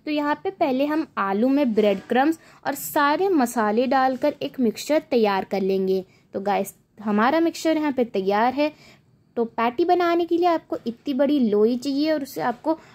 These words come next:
नॉर्मल टिक्की के शेप के साइज़ में बनाना है। आप साइज़ और शेप को अपने according भी रख सकते हैं। यहाँ पे हमारी सारी पैटी बन के तैयार है। फिर हम उसको हमारे स्लरी में डिप करेंगे और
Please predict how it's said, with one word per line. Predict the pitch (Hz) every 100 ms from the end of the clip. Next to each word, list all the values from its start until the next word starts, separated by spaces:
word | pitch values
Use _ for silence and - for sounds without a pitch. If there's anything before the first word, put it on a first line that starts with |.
| 262
नॉर्मल | 277 277 294 320 359 370 _ -
टिक्की | 349 - 392 381
के | 392
शेप | 392 339 285 -
के | 311
साइज़ | 302 269 269
में | 302
बनाना | 277 247 220 226 254
है। | 302 359 - - 254
आप | 254 -
साइज़ | - 285 240 285 302 330
और |
शेप | 330 302 247 233
को | 302
अपने | 226 220 240
according | 247 240 254 247 262
भी | 262
रख | 262 202
सकते | - 247 - 285
हैं। | 294 359 - - -
यहाँ | 277 254
पे | 302
हमारी | 302 294 302 330
सारी | - 285 330
पैटी | 339 320 285 277
बन | 285 254
के | 254
तैयार | 214 196 202 226
है। | 247 277 - - -
फिर | 311 330
हम | 349 311
उसको | - - 247 226 - 269 226
हमारे | 262 220 220 233
स्लरी | 247 - 233 226 277
में | 311 240
डिप | 208 - -
करेंगे | 262 277 294 349 - _ -
और | 262